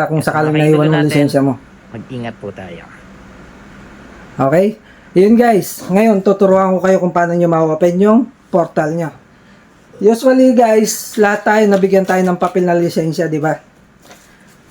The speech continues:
Speaker 1: Yung papel na lisensya na to, may Q R code to. Lahat tayo may Q R code. Pakita ko sa inyo guys, no? Pero pasisilip ko lang sa inyo, guys. Ayan, ah. Etong Q-, etong Q R code na to,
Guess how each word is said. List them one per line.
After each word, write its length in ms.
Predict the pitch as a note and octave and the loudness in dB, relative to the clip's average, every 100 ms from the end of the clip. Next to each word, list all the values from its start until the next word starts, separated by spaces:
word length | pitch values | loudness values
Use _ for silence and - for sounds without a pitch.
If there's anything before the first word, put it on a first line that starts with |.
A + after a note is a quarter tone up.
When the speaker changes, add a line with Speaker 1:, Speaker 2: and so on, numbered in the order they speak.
| - - - - - - | -20 -20 -20 -20 -20 0
Speaker 1:
Yung 220 | G3+ G#3+ | 0 2
papel 240 | B3 C4+ | 0 2
na 80 | C4 | 2
lisensya 480 | B3+ B3 B3+ A#3 B3+ | 4 2 2 2 4
na 160 | B3 A3+ | 2 2
to, 240 | E3+ E3 - | -2 -4 -4
may 160 | F3 | -4
Q 240 | F3+ A3 G3+ | 2 2 2
R 160 | G3 | 0
code 240 | - F3 E3+ | 0 0 0
to. 160 | F3+ - - - - - - - - | -2 -2 -10 -20 -20 -20 -20 -20 -4
Lahat 220 | E3+ F3+ | -2 -2
tayo 220 | F#3 F#3+ | 0 0
may 160 | F#3+ F3 | 0 0
Q 160 | F3+ E3 | 0 0
R 160 | D#3+ | 0
code. 240 | F3+ F3 C#3 - - - - | -2 -2 -2 -12 -18 -20 -16
Pakita 320 | D3+ E3+ E3+ F3 | -4 -2 0 -2
ko 20 | |
sa 140 | F3 | -2
inyo 160 | E3+ F3 | -2 0
guys, 240 | F#3+ F3 | 0 0
no? 80 | F#3 | -2
Pero 400 | F#3+ F#3+ F#3 E3+ - - - - - - | 0 0 0 -4 -12 -20 -20 -20 -20 -8
pasisilip 500 | E3+ G#3+ A3 G3 G#3 | -2 0 2 2 2
ko 80 | |
lang 140 | G#3 G3+ | 2 2
sa 100 | F#3+ | 0
inyo, 300 | F3+ D#3 D3 | 0 -2 0
guys. 320 | E3 D3+ C#3 | 0 0 -4
Ayan, 260 | C#3 C3 A#2 | -6 -6 -8
ah. 40 | - - - - | -14 -20 -20 -6
Etong 320 | F#3 - A3 | -4 0 -2
Q-, 420 | A3 - A#3 A3 - - | 0 2 2 2 -2 -6
etong 260 | G3+ A3+ G3+ | -4 -4 0
Q 60 | A#3 | 2
R 160 | A#3 A#3 | 2 0
code 220 | A#3+ A3+ | 0 2
na 100 | A#3 | 2
to, 160 | A3+ | 2